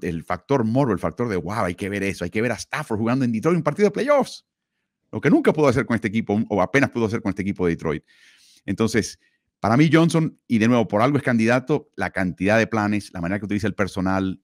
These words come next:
cómo se apoya en la línea ofensiva y cómo ha calmado a Goff, eh, para mí candidato, eh, indiscutible. Y dudo, en, con todo el respeto a todo el mundo, yo dudo que él permanezca en Detroit. Algún equipo le va a dar una oportunidad como entrenador en jefe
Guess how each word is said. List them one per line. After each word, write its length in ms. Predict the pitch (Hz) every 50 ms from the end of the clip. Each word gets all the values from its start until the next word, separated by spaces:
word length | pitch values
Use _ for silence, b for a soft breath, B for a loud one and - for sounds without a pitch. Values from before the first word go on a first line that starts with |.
| _ _ _ _ _ _
cómo 220 | - 101 107 110
se 80 | 98 107
apoya 180 | 85 - 107 107
en 60 | 101
la 60 | 92
línea 160 | 92 104 101
ofensiva 340 | 92 98 92 87 110 107 98
y 20 |
cómo 180 | - - 101 101
ha 40 | 95
calmado 300 | 95 92 92 98 95 95
a 40 | 98
Goff, 220 | 107 113 117 - - _ _ _ _ _ _ -
eh, 220 | 85 80 78 76 - _
para 200 | - 80 78 82
mí 120 | 98 101
candidato, 720 | - - 90 80 80 87 92 90 - - 92 87 - _ _ _ _ _ _ _ _ _ _ _ _
eh, 300 | - 80 80 78 73 -
indiscutible. 500 | - 92 90 82 - 110 101 143 165 151 -
Y 140 | 117 104
dudo, 560 | 90 95 98 139 170 190 165 123 110 113 113 -
en, 120 | - 80 73
con 220 | - - 76 69
todo 580 | - - 113 117 113 104 92 87 82 71 - _ _ _ _ _
el 80 | - -
respeto 380 | - 73 - - 101 87 -
a 40 | 80
todo 120 | - 90 90
el 40 |
mundo, 320 | 104 110 101 85 87 85 - _ _ _ _ _ _
yo 120 | - 98 123
dudo 180 | 247 226 -
que 60 | -
él 100 | 165 160
permanezca 400 | - 139 127 131 147 226 - -
en 80 | 90 78
Detroit. 320 | 73 73 - 65 65 - - -
Algún 380 | - 107 117 135 165 269 262 233
equipo 500 | 151 - 185 170 - - - - - _ _ _
le 120 | - 85 85
va 80 | 90
a 40 | 98
dar 60 | 104
una 100 | 104 101
oportunidad 420 | 87 87 90 87 95 92 95 101 92
como 140 | 90 85 80
entrenador 260 | 78 - 85 90 87
en 40 | 87
jefe 320 | 95 85 - 85 - -